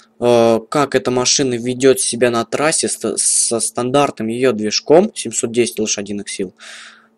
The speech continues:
Я, значит, что я приобрел? Я приобрел тормоза, последние, хорошие, самые эффективные, и рулевой механизм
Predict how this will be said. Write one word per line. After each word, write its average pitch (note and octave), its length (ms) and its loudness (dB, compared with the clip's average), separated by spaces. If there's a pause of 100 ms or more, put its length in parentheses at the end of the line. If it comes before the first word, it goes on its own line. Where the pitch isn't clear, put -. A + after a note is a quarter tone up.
(120)
Я, A2 240 -2
значит, B2+ 260 0
что - 180 4
я E3+ 80 6
приобрел? C#3+ 520 4
Я B2+ 160 0
приобрел B2+ 560 0 (100)
тормоза, B2+ 640 0 (320)
последние, A2+ 540 0
хорошие, A2+ 580 -2
самые G#2 480 -4
эффективные, F#2+ 720 -6 (320)
и E3 420 6
рулевой C3+ 560 6 (120)
механизм A#2 760 -4